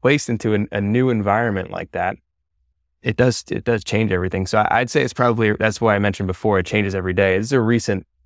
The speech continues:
very recent thing for me that, you know, you, you have to take those steps back. And especially now, I mean, we're getting into the holiday season and just a different way of looking at things.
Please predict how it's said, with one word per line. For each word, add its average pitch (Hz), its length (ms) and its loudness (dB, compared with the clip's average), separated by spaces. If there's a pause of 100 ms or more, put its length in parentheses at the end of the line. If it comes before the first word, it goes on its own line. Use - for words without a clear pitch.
(120)
very 120 260 4
recent 101 540 0 (220)
thing 98 260 -2
for 92 140 -8
me 90 200 -6
that, 90 280 -2
you 101 100 -6
know, 90 140 -4
you, 90 200 -6 (680)
you 113 160 0
have 98 240 -2
to 101 80 -6
take 95 220 -2
those 95 180 -4
steps - 280 -6
back. 95 360 0
And 90 220 -2 (400)
especially - 260 -4
now, 98 220 0
I 78 40 -12
mean, 90 120 -4
we're 92 80 0
getting 101 220 2
into 95 480 -2
the 101 80 -10
holiday 92 380 -2
season 107 560 0
and 87 200 -6 (800)
just 110 160 -4
a 101 40 -2
different 98 280 0
way 98 120 4
of 87 100 2
looking 92 300 0
at 85 200 -4
things. 90 380 -8